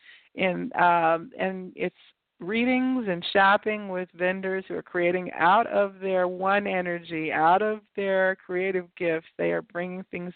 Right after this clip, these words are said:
to life. We've got crystal jewelry, bath products, body products, and, uh, clothing, and all manner of other beautiful wares that are there. You can find out more information on Facebook,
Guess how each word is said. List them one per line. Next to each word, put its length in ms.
to 80
life. 400
We've 220
got 280
crystal 560
jewelry, 680
bath 420
products, 520
body 380
products, 680
and, 340
uh, 240
clothing, 720
and 300
all 340
manner 380
of 240
other 240
beautiful 720
wares 520
that 200
are 100
there. 480
You 100
can 160
find 240
out 140
more 220
information 720
on 320
Facebook, 640